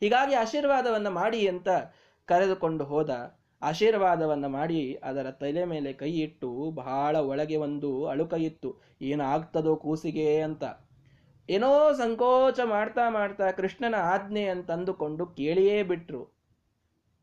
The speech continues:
"ಕೂಸು, ನಿನಗ್ ಗೊತ್ತಾ ಸಜ್ಜನರ ಸಂಘದ ಮಹತ್ವ?" ಅಂತ. "ನಾಲ್ಕೈದು ದಿನ ಆಗಿತ್ರಿ ಆ ಕೂಸು ಹುಟ್ಟಿ, ಅದು ಮಾತಾಡ್ಲಿಕ್ಕೆ ಪ್ರಾರಂಭ ಆಯ್ತು.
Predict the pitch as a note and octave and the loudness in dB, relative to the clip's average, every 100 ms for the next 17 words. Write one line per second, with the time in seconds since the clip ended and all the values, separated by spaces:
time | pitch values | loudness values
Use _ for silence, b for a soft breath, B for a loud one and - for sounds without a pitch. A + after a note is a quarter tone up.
0 | _ - F3 E3+ D3 G3 A#3+ _ _ _ | _ -6 -6 -4 -2 -2 -6 _ _ _
1 | - D#3+ E3+ E3 G3+ - F3 D#3 C#3+ D#3 | -10 -6 -2 -2 -2 -2 -2 -2 -8 -6
2 | F3 D#3+ D#3 C#3+ C#3+ C#3 C3+ C#3+ _ C3+ | -4 -4 -6 -6 -6 -8 -10 -12 _ -10
3 | B2 A#2+ A#2 G#2+ - _ _ _ - D3 | -10 -10 -16 -18 -20 _ _ _ -6 -2
4 | C#3+ C#3 C#3 C3+ C3 B2+ C3 F#3 D#3+ D3+ | -2 -4 -4 -6 -6 -6 -4 -4 -4 -6
5 | D#3 - C3+ B2 A#2 C3 C#3 C3 C3 - | -10 -10 -10 -10 -10 -12 -10 -12 -12 -8
6 | F3+ E3 b b C#3+ D3+ C3+ C#3 F3+ F#3 | -8 -8 b b -8 -4 -4 -2 0 0
7 | F3 E3+ E3 C#3+ C3+ C3+ C3 B2+ A#2 C3 | 0 -6 -8 -8 -6 -6 -6 -10 -12 -16
8 | C3 | -16